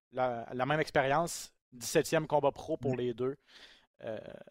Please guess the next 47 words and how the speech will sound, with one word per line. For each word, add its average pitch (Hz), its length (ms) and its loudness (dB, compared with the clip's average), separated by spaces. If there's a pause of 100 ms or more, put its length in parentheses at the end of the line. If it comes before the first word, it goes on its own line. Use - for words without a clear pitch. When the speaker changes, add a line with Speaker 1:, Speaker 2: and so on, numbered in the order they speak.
(640)
Speaker 1:
effectivement, 123 520 -2
Mitchell, 135 400 2
lui, 139 160 2
a 120 60 2
subi - 280 -6
sa 127 140 0
dernière 131 340 2
défaite, 131 460 -2
la 110 160 -8
première 151 320 6
de 147 60 2
sa 139 160 0
carrière, 131 320 0
en 120 80 2
fait, - 180 -8
à 113 80 -2
son 113 360 -4
dernier 123 280 -4
combat. 127 380 0
Il 131 60 2
a 113 40 0
perdu 120 180 -4
par - 140 -2
soumission 147 460 -4
contre 127 200 -6
Ilia 131 220 2
Topuria. 123 500 -4 (560)
Donc, 110 240 -8
euh, 110 120 0
il 110 60 -4
va 117 140 0
vouloir, 117 340 0
euh, 110 80 -4 (220)
tout 156 100 -6
de - 60 -2
suite - 220 2
retrouver 139 360 0
le 127 80 -2
chemin 135 220 -4
de, 117 240 -4
de 117 100 -4
la 117 120 -2
victoire. 117 380 -6
Un 113 60 -6
très 123 200 -4
beau 131 160 0
prospect, - 460 -4